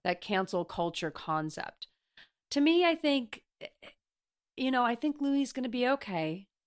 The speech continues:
He's an incredibly talented, brilliant comedian. He really is a brilliant writer, um, and a very funny performer.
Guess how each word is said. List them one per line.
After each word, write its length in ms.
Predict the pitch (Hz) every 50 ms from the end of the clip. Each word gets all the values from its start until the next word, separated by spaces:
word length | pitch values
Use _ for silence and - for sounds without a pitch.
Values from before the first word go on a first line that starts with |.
| _ _ _
He's 200 | 214 214 208 -
an 100 | 208 208
incredibly 1040 | 202 208 214 214 - - - - - 247 240 240 247 233 214 240 247 247 247 247 247
talented, 1080 | 247 - - - 196 196 190 196 202 196 190 190 175 - - 175 170 170 160 165 202 - _ _ _ _ _ _ _ _ _ _ _ _ _ _ _ _ _ _ _ -
brilliant 540 | 196 196 202 226 226 214 208 196 180 180
comedian. 420 | - - 165 156 - - - - -
He 180 | - - 254
really 540 | 269 220 202 196 214 233 233 202 190 180 170
is 380 | 170 165 151 151 147 - - - _ _ _ _ _ _ -
a 100 | 202 185
brilliant 540 | - - 202 196 202 208 202 196 190 -
writer, 460 | - 160 165 165 156 156 147 143 143 - _ _ _ _ _ _ _ -
um, 400 | 190 196 196 185 180 180 180 196 -
and 140 | 202 202 190
a 60 | 190
very 360 | 175 165 180 175 170 170 170
funny 260 | 160 - 160 156 156
performer. 580 | - - 151 - - 151 147 147 - - -